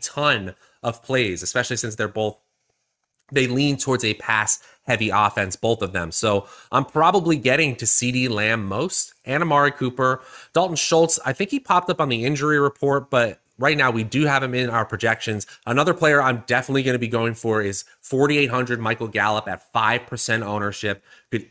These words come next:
easily see seven to, seven to nine targets here as a third option. Pretty much him and Schultz have been going back and forth as the,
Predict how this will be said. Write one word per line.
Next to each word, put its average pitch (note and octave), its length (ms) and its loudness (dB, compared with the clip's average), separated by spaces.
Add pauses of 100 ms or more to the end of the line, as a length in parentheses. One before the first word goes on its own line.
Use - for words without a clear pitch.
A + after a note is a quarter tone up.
easily E3 500 0
see A2 560 -2 (180)
seven C#3 680 2
to, C3 320 -4
seven C3 340 0
to C3+ 100 -6
nine A#2 280 0
targets A2 460 -2
here G#2 260 -4
as G2+ 180 -6
a G2+ 80 -4
third A#2 340 -2
option. G#2 440 -2 (240)
Pretty F3+ 180 0
much D#3+ 200 -2
him D3+ 140 -2
and B2+ 140 -2
Schultz - 580 -2 (140)
have A#2+ 160 -2
been A2+ 460 -4 (560)
going C#3 240 2
back B2+ 260 0
and A#2+ 100 -6
forth D3+ 480 -4
as A#2 260 -4
the, G#2 260 -8